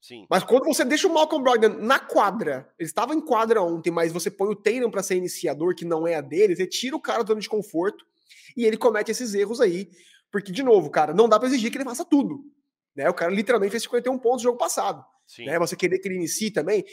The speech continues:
Speaker 2: Mas é, é curioso falar isso, Bruno, porque do mesmo, do mesmo jeito que a gente tá falando dele, o Jimmy Butler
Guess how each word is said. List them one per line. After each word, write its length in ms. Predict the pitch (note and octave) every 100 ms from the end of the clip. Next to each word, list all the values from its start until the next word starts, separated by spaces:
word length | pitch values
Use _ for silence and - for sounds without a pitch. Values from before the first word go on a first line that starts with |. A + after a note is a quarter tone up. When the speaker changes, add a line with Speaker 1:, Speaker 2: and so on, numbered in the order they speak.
| - -
Speaker 2:
Mas 180 | A3 - - - _ _ _
é, 200 | G#3+ G#3+
é 40 | A3+
curioso 440 | D#4 C4+ C#4 B3
falar 200 | G#3 F3
isso, 140 | A#3+ F#3+
Bruno, 140 | F3
porque 120 | F#3
do 80 | A3+
mesmo, 300 | B3+ F4 C4
do 100 | G3
mesmo 440 | C4+ E4+ B3 - -
jeito 200 | F3 A3
que 60 | A3
a 20 |
gente 80 | G3+
tá 60 |
falando 320 | F#3+ F3+ E3+ D3+
dele, 340 | F3 G#3 D3 - _ _ _ _ _ - - _ _ _ _ _
o 300 | C#4 E4 D#4
Jimmy 300 | G3+ C#4+ F#4+
Butler 500 | E4 A3+ A3+ B3+ D4+